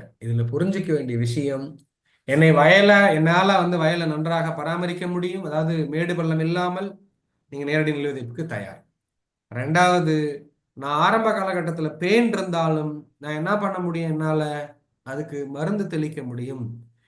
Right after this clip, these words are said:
ஏன்னா பயிர் சின்னதா இருக்கும், பூச்சி அதிகமா இருக்கும், உள்ள போய் அடிக்கும் போது பயிருக்கு அடிக்கிறோமா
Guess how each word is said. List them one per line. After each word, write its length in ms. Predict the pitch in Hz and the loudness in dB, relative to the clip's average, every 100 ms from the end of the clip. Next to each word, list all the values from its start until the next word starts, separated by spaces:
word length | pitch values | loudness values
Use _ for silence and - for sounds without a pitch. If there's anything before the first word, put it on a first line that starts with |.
| _ - | _ -12
ஏன்னா 180 | 175 170 185 247 254 - _ _ 135 | -8 -6 -4 -6 -8 -16 _ _ -4
பயிர் 300 | 156 196 196 | -2 -2 -4
சின்னதா 300 | 190 196 208 | -4 -2 0
இருக்கும், 280 | 170 - - - _ - | -2 -6 -16 -20 _ -6
பூச்சி 260 | 175 180 190 | -4 -2 -2
அதிகமா 320 | 180 202 196 170 | 2 2 2 -2
இருக்கும், 280 | 156 120 - - | -6 -10 -18 -10
உள்ள 140 | 147 190 196 | -4 -2 -2
போய் 160 | 202 190 | -2 -2
அடிக்கும் 280 | 190 190 190 | -2 -4 -4
போது 120 | 202 208 | -4 -2
பயிருக்கு 340 | 165 202 208 208 | 0 0 0 -2
அடிக்கிறோமா 400 | 202 208 214 | -2 -2 -2